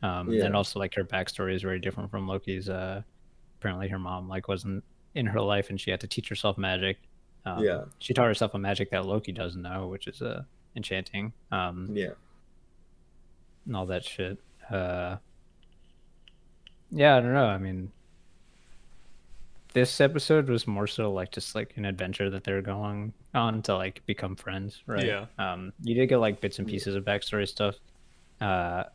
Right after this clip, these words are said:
Speaker 1: some more development for Loki himself as, like, you know,
Speaker 2: Mm-hmm.
Speaker 1: "Oh, am I, like,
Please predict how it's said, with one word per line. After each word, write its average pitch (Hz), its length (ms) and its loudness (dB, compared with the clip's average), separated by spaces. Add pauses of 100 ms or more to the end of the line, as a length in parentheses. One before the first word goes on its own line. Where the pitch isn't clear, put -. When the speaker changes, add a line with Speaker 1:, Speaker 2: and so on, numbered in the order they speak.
(180)
Speaker 1:
some 98 340 0
more 95 640 0 (1300)
development 127 520 8
for 107 180 4
Loki 95 320 0
himself 98 380 0
as, - 180 -6
like, - 340 -6 (380)
you 104 80 -4
know, 98 140 0
Speaker 2:
Mm-hmm. 101 140 -4
Speaker 1:
"Oh, 107 260 2
am 98 120 -8
I, 95 160 -4
like, 92 320 -8